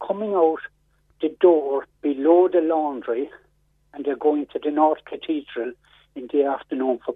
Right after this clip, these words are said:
prayers. You would see maybe about twenty of them, and none at the front, and none in the middle, and then none at the back. And they had those kind of grey uniforms, coats, with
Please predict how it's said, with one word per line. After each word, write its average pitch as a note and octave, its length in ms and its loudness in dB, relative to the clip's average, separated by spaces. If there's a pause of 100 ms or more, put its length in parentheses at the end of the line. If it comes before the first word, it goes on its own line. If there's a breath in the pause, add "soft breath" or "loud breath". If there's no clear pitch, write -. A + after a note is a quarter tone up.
prayers. A2+ 460 -2 (800)
You F#3+ 80 4
would G3+ 240 2
see A#3+ 120 2
maybe F#3 380 2
about D3+ 300 2 (120)
twenty C#3 380 0
of G#2 60 -12
them, A#2 180 -6 (880)
and D#3 240 -2
none E3+ 220 6
at D#3+ 160 -4
the D#3 80 2 (140)
front, D#3+ 320 0 (180)
and C#3+ 220 -12
none D#3 180 0
in C#3+ 140 -2
the C#3+ 80 -4
middle, C#3+ 400 -2 (100)
and C3+ 140 -6
then C3+ 200 -8
none C#3 180 -6
at B2+ 140 -10
the C3+ 80 -2
back. - 300 -4 (1080)
And C#3+ 220 -4
they D#3 60 6
had F3+ 300 4
those E3+ 240 4 (100)
kind E3 200 0
of C3+ 160 0
grey F3 420 2
uniforms, C3+ 1040 -2 (380)
coats, - 440 2 (840 loud breath)
with C#3+ 180 4